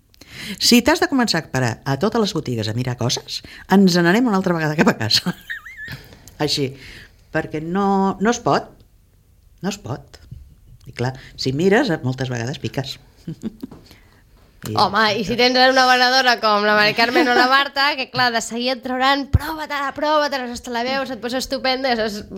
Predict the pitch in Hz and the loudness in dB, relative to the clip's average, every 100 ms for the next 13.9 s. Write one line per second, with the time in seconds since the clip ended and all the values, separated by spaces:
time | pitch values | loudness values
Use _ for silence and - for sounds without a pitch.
0 | 196 175 175 - - 190 220 226 240 247 | -10 -10 -4 -2 0 0 4 4 4 0
1 | 240 240 254 220 175 165 165 160 165 160 | -2 -2 0 2 2 0 -2 -4 -6 -6
2 | 165 226 214 - - - - 233 302 - | -2 -4 -4 -10 -16 -6 -2 2 4 4
3 | - 381 294 247 226 190 185 226 190 - | 2 2 2 2 0 -6 -2 0 0 -4
4 | 233 233 208 214 214 214 233 262 - 233 | -4 -2 -2 -2 -2 -2 -2 -2 -4 -4
5 | 226 214 240 262 233 208 196 - - - | -2 0 0 2 0 -2 -6 -12 -12 -4
6 | 208 226 226 254 - 254 254 196 190 165 | -2 2 2 2 -2 0 0 0 -2 -4
7 | 151 156 160 175 170 165 160 190 165 247 | -4 -6 -6 -4 -2 -2 -2 -2 0 -2
8 | 330 208 208 214 220 220 208 - - - | -2 -2 2 2 2 -2 -6 -12 -14 -16
9 | - 240 269 285 320 277 233 277 330 233 | -4 0 0 2 2 4 4 2 0 0
10 | 202 202 196 196 220 254 240 233 208 214 | -2 -2 -2 0 2 4 2 0 -2 -2
11 | 202 214 214 226 240 220 196 226 226 208 | -2 -2 -2 -2 -2 -4 -4 -4 -2 -4
12 | 247 220 196 - 208 220 202 196 185 - | -2 -4 -4 -4 -2 0 0 -2 -4 -6
13 | 175 208 - 220 196 196 240 220 202 | -4 -6 -2 -2 -2 -2 0 0 0